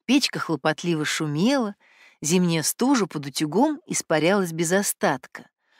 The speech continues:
В магнитофоне на подоконнике задушевно пел Тото Кутуньо. Ирина вторила ему, пытаясь разгадать смысл песни на основании скудных знаний латыни,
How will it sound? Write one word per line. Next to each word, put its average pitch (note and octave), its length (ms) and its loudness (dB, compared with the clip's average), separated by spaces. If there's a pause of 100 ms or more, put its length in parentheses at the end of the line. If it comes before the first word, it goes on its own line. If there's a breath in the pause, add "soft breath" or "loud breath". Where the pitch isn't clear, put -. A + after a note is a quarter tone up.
(120)
В D#3 80 -8
магнитофоне F3+ 680 2
на E3+ 80 0
подоконнике A3+ 800 0
задушевно G3+ 600 0
пел G3+ 280 0
Тото F#3+ 340 -2
Кутуньо. C#3 640 -10 (720)
Ирина C#4 380 6
вторила C#4+ 500 2
ему, E3+ 320 0
пытаясь F3+ 480 2
разгадать F3 520 2
смысл F3 460 -2
песни A3 480 0 (320 loud breath)
на G#3 160 4
основании C4 480 2
скудных A#3 480 0
знаний G#3+ 360 2
латыни, G#3 680 0